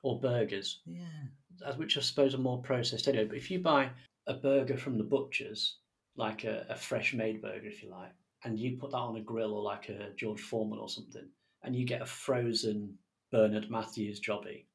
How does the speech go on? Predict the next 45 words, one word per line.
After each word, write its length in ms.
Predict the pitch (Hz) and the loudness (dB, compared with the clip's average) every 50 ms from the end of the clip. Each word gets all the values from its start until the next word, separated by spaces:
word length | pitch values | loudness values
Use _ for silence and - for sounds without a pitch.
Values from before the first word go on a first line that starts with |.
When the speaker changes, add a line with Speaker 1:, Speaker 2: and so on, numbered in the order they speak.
| - | -14
Speaker 1:
and 140 | - 98 - | -12 -8 -2
put 100 | - 110 | 0 0
it 100 | - - | 0 0
next 320 | 113 113 113 - - - - | -4 -6 -6 -6 -8 -8 -6
to 80 | 104 | -6
it, 100 | - - | -8 -6
you 80 | 120 123 | -8 -8
just 280 | 123 131 123 - - 165 | -6 -4 -4 -4 -2 -4
look 180 | 165 - - - | -6 -4 -6 -6
at 60 | 113 | -10
the 60 | 110 | -8
difference 520 | 110 123 120 - - 113 104 107 107 - | -6 -6 -8 -6 -6 -6 -6 -6 -6 -6
of 60 | - - | -8 -8
the 80 | 107 | -8
stuff 320 | - - - 117 117 - - | -8 -6 -6 -6 -6 -6 -8
that 180 | 113 117 117 | -8 -6 -4
comes 220 | 113 110 104 104 113 | -4 -4 -2 -2 -2
Speaker 2:
Mm. 80 | 113 113 | -4 -4
Speaker 1:
out 80 | 113 | -4
of 140 | 101 92 - | -8 -8 -10
it. 180 | 98 92 - _ _ _ _ _ - | -10 -10 -12 _ _ _ _ _ -8
It's, 160 | - - - - - - | -8 -8 -8 -8 -14 -12
it's 100 | - - | -6 -4
just 200 | - 123 - - | -4 -4 -4 -6
processed 560 | - - 123 117 107 - - 107 - - - | -2 -2 0 0 0 0 -2 -2 -4 -6 -8
meat, 140 | 110 104 101 101 | -6 -6 -6 -8
isn't 100 | 101 101 | -10 -12
it? 120 | 92 - - | -14 -14 -10
But 200 | 104 104 101 101 | -8 -8 -8 -6
Speaker 2:
Yeah. 60 | 101 | -6
Speaker 1:
anyway. 240 | 107 107 101 98 98 - _ _ _ _ _ - - - - | -4 -4 -4 -6 -8 -10 _ _ _ _ _ -20 -20 -8 -2
Speaker 2:
I 100 | 127 131 | 2 4
don't 160 | 131 127 - | 4 4 4
like 280 | 110 117 117 117 - 123 | 4 2 2 2 0 -2
it. 80 | 110 | -2
I, 180 | - 107 113 113 - - - | -2 -2 -2 -2 -4 -4 -6
I 40 | 127 | -4
don't 180 | 147 151 143 | -2 -2 0
think 140 | 127 110 101 | -2 -2 -4
it's 120 | - - - | -6 -10 -10
gr-, 120 | - - - - - | -10 -12 -12 -8 -6
I 40 | 127 | -2
don't 160 | 127 143 135 | 0 0 0
think 140 | 113 104 92 | 0 -2 -4
it's 120 | 87 - | -6 -6